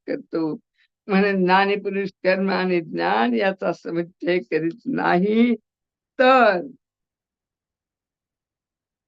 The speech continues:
कर्मामधील सत्यत्व बुद्धीचा निराश करतो. भगवान म्हणतात, "कर्मण्य कर्मया पश्चेत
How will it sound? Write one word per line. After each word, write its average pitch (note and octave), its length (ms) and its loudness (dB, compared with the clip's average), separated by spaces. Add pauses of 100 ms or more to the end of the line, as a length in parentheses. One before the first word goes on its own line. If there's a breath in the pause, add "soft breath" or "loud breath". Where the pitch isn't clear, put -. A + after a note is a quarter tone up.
(240)
कर्मामधील C#4+ 840 2
सत्यत्व B3 680 -8
बुद्धीचा G3 680 -6
निराश A3 540 -2
करतो. E3+ 360 -10
भगवान E3+ 460 -8
म्हणतात, F#3+ 420 -6
"कर्मण्य A3 840 -8
कर्मया A#3+ 520 -4
पश्चेत G#3+ 500 -10